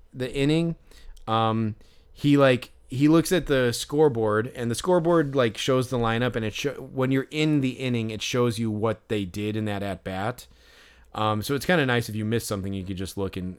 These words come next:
look at the scoreboard and, and see what, what they did. But he goes, he's, he stands up and he talks to the people down the row from him, and he's like, "Look, look at that. Single, walk,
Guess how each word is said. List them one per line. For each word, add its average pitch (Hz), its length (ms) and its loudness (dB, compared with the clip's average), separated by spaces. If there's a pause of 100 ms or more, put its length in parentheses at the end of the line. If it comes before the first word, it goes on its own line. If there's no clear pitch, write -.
look 101 180 -12
at 92 60 -8
the 85 80 -12
scoreboard 95 480 -6
and, 87 160 -8
and 95 140 -10
see 101 180 -6
what, 92 260 -6
what 90 140 -10
they 82 120 -10
did. 98 360 -4 (360)
But 127 220 2
he 127 160 -2
goes, 160 300 8
he's, 135 300 -4
he 139 240 -4
stands 165 300 0
up 147 80 6
and 143 60 2
he 127 80 0
talks 143 220 2
to 151 80 0
the 127 80 -2
people 131 420 2
down 117 340 2
the 107 80 0
row 120 220 4
from 113 180 -4
him, 104 180 -2
and 104 120 -4
he's 107 140 -4
like, 117 120 -2 (280)
"Look, 226 380 8
look 208 180 6
at 240 100 0
that. 220 360 6 (140)
Single, 226 720 8
walk, 208 520 4